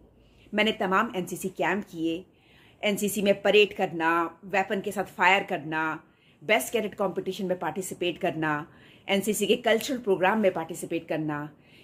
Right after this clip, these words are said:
इन तमाम एक्टिविटीज से मेरे अंदर आर्मी ज्वाइन करने का जुनून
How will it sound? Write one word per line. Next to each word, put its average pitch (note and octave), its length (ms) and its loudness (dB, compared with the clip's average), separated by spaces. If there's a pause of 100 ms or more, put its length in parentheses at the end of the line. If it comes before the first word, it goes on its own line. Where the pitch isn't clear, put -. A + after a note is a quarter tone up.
(120)
इन C4+ 180 6
तमाम D4 320 2 (140)
एक्टिविटीज A3+ 580 0
से A#3 240 4
मेरे G#3 320 2
अंदर F#3 400 2 (100)
आर्मी A#3 280 6
ज्वाइन F#3 300 2
करने E3+ 260 -2
का F3+ 140 -2
जुनून F3 400 -4